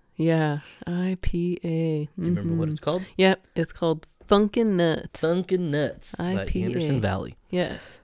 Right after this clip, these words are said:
Speaker 2: Um, what do you think?
Speaker 1: It's good.
Speaker 2: It's very good.
Speaker 1: It's really good. I like
Speaker 2: Um,
Speaker 1: it.
Speaker 2: I know we've
Speaker 1: I
Speaker 2: said on
Speaker 1: funkin'
Speaker 2: here
Speaker 1: like it.
Speaker 2: before. Yeah, it's funkin' delicious.
Speaker 1: Mm-hmm.
Speaker 2: I know we've said on here before that we're, we, we have unfortunately became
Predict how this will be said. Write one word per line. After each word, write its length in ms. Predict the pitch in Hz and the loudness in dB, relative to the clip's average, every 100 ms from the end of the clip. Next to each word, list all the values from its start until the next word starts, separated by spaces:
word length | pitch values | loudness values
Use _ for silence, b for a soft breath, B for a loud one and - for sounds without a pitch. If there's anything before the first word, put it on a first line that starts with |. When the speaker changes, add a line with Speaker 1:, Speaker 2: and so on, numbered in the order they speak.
| - | -8
Speaker 2:
Um, 420 | 113 107 107 98 - _ | -6 -6 -8 -12 -16 _
what 80 | 113 | -8
do 20 | |
you 40 | |
think? 340 | 104 127 107 - - | -2 0 -2 -6 -8
Speaker 1:
It's 160 | - - | -6 -2
good. 440 | - 185 185 170 | 6 8 10 8
Speaker 2:
It's 60 | - | 4
very 400 | 92 92 104 98 | -6 -2 0 0
good. 180 | 170 170 | 0 -2
Speaker 1:
It's 100 | - | 0
really 280 | 165 165 156 | 0 2 0
good. 320 | 147 147 143 - - - - 170 | 0 -2 -4 -10 -20 -20 -12 -2
I 20 | |
like 120 | 165 104 | 0 2
Speaker 2:
Um, 120 | 98 | 0
Speaker 1:
it. 140 | - - - b b b b b b | -2 -6 -14 b b b b b b
Speaker 2:
I 80 | 110 | -2
know 120 | 98 | 0
we've 80 | 95 | 0
Speaker 1:
I 20 | |
Speaker 2:
said 120 | - | 4
on 120 | 208 175 | 4 6
Speaker 1:
funkin' 40 | 175 | 4
Speaker 2:
here 80 | 156 | 2
Speaker 1:
like 260 | 165 190 170 | 2 2 2
it. 120 | 151 | 2
Speaker 2:
before. 160 | 95 92 | 0 -4
Yeah, 220 | 101 95 90 - - - - | -6 -6 -8 -14 -20 -20 -20
it's 120 | - | -20
funkin' 360 | - 104 90 95 | -12 -10 -8 -8
delicious. 520 | 95 101 104 98 - | -6 -6 -6 -8 -8
Speaker 1:
Mm-hmm. 420 | 180 170 165 190 190 b b | -4 -2 -2 -4 -6 b b
Speaker 2:
I 40 | |
know 120 | 117 110 | 4 4
we've 120 | 101 | 4
said 140 | 107 | 0
on 80 | 101 | 0
here 120 | 95 | -2
before 320 | 98 - 107 98 | -4 -2 -2 -2
that 100 | - | -2
we're, 300 | 104 98 90 - - | -2 -2 -4 -12 -20
we, 280 | - 107 101 | -8 -4 -2
we 240 | 101 107 107 | 0 0 0
have 200 | 98 95 | -2 -2
unfortunately 720 | 107 104 - 107 - 98 95 | -4 -2 0 0 -2 -6 -4
became 480 | 95 - 101 90 | -6 -4 -4 -4